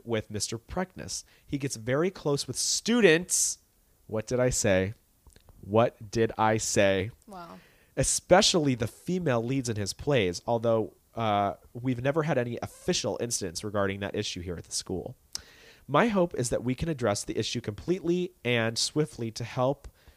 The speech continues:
Speaker 1: bring closure to the three hundred and fifteen East Verona students and staff she left behind.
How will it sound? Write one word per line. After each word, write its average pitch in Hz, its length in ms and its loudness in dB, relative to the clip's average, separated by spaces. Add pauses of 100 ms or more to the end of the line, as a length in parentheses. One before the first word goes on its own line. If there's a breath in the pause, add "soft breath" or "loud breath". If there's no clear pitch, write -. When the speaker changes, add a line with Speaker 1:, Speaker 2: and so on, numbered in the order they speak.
(160 soft breath)
Speaker 1:
bring 131 240 0
closure 147 520 2
to 127 120 -4
the 113 180 -2
three 147 540 -4
hundred 147 300 0
and 123 100 -12
fifteen 127 480 -2
East 139 260 -2
Verona 135 260 0
students 101 420 -4
and 113 160 -6
staff 98 400 -2
she 113 300 -4
left 98 260 -4
behind. 92 460 -6